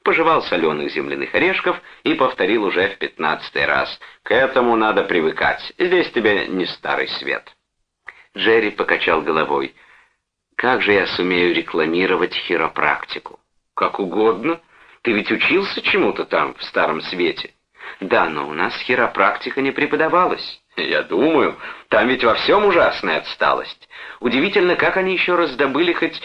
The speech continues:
несколько подержанных автомобилей». Джерри хотел было обидеться, но потом вспомнил, что он ведь гражданин Вселенной,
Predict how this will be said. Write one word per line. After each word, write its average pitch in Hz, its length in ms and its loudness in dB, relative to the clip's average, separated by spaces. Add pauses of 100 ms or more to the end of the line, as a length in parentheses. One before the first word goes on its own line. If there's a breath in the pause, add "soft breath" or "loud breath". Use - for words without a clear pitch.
(240 loud breath)
несколько 151 640 2
подержанных 147 640 2
автомобилей». 143 800 -2 (1400 loud breath)
Джерри 123 360 2
хотел 90 380 0
было 78 200 0
обидеться, 69 600 -8 (300)
но - 160 0
потом 190 320 2
вспомнил, 170 540 0
что - 180 0
он 98 80 2
ведь 85 220 -4
гражданин 82 560 -2
Вселенной, 90 680 -2